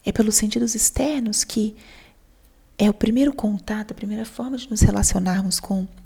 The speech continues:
o que nos rodeia, com as pessoas, com a realidade, com o ambiente.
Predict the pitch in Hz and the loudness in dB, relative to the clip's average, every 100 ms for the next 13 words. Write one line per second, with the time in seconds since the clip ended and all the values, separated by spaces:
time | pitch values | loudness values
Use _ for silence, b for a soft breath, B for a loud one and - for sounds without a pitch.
0 | - 196 196 190 - 180 170 160 175 175 | -6 -4 -2 -2 0 -2 -2 -4 -6 -10
1 | - b b b b b b - 190 - | -18 b b b b b b -4 0 0
2 | 175 - 214 233 220 - 190 175 156 156 | 0 0 0 0 -2 -4 -4 -2 -2 -2
3 | 180 175 - - 165 170 165 180 - - | -4 -4 -6 -4 -2 -2 -2 -4 -6 -8
4 | - | -10